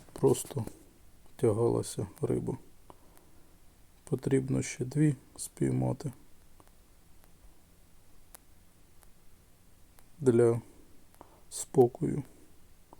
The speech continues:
Але тут інше питання. Питання в тому, маючи, можна сказати, все для встановлення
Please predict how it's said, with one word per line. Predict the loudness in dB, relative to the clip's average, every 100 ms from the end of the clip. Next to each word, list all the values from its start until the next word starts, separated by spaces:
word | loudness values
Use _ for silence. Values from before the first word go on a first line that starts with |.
| -20 -20 -20 -20 -20 -20 -20 0
Але | 4 4
тут | 4 -2 -2
інше | 0 0 -2 -8
питання. | -6 -6 -4 -4 -4 -8 -12 -20 -20 -20 -20 -20 -20 -20 -20 -20 -20 -18
Питання | 0 0 2 0 2
в | -2
тому, | 2 2 2 -2 -8 -16 -20 -20 -20 -6
маючи, | 0 4 4 2 -2 -8 -8 -12 -20 -20 -20 -20 -20 -20 -20 -20 -20 -20 -20 -20 -20 -20 -20 -20 -6
можна | 2 2 2 0
сказати, | -2 -2 0 2 0 -2 -12 -20 -20 -20 -20 -20 -20 -20 -20 -20 -20 -20 -20 -20 -8
все | -2 2 4 4 0 -14 -20 -20 -20 -20 -20 -20 -20 -20 -20 -20 -20 -20 -20 -20 -20 -20 -20 -20 -20 -20 -20 -20 -20 -20 -18 -4
для | 2 2
встановлення | 0 -6 -2 4 4 4 2 2 0 -4